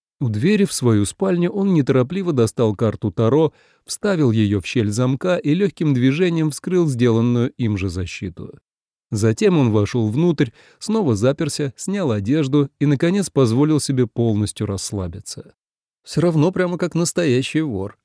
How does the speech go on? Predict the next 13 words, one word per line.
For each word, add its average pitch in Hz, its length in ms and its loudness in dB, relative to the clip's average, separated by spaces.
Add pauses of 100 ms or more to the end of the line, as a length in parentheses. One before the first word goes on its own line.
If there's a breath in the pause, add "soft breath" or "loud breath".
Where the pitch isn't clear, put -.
с - 140 -12
усмешкой 113 480 0
покачал 107 500 0
головой 107 460 0
Клейн, 143 460 2
неторопливо 135 760 0
доставая 113 560 0
револьвер 117 520 0
и - 120 -8
пряча 123 440 0
его 101 320 -2
под 104 180 -4
подушку. - 640 -10